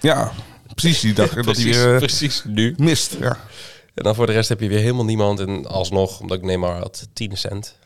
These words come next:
Speaker 2: Dus jammer.
Speaker 1: <laughs>
Speaker 2: Ehm, wat verwacht jij nu voor voorhoede? Of nou, hij stond op tien.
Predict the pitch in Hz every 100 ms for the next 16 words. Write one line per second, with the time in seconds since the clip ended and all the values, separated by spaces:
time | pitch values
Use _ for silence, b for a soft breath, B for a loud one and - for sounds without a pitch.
0 | - 95 - - 139 127 147 139 175 165
1 | - - 170 170 - - 156 165 165 160
2 | 123 _ _ _ _ _ _ _ _ _
3 | _ _ _ _ 117 135 - 131 - 131
4 | 131 123 107 131 123 95 90 92 _ -
5 | 107 95 95 110 - 110 - 156 185 208